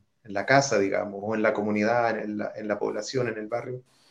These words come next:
la vida que sostienen, la vida social, la vida económica que sostienen las mujeres también con su trabajo es, es más intensa en este contexto.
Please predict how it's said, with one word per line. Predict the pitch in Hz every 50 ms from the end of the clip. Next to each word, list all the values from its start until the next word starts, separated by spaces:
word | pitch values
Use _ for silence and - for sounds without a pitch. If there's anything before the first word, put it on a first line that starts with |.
| _ _ _ _ _ _ _ _ -
la | 117 107 107
vida | 107 127 135 143 143 147 147 143
que | - 127
sostienen, | - - 123 - - - 139 139 143 139 139 135 135 135 135 131
la | 120 -
vida | 120 117 117
social, | - 120 117 - - 160 170 160 143
la | 120 113
vida | 110 120 120 117 110 110
económica | 107 104 110 110 139 180 175 131 104 104 101
que | 104
sostienen | 107 - 107 - - 113 110 107
las | 107 104
mujeres | 104 104 104 - 117 107 107 107
también | - 110 107 107 107 -
con | 110 107
su | - 117
trabajo | - 104 107 104 113 117 - - 123 117
es, | 113 110 110 110 107 107 - _ _ _ _ _ _ _ _ _ _ _ _
es | - 113 113
más | 127 131 139
intensa | 143 131 135 151 - - - - - - _ _
en | - 117 110
este | - - 107
contexto. | 107 104 104 110 107 107 - - 101 95 92 -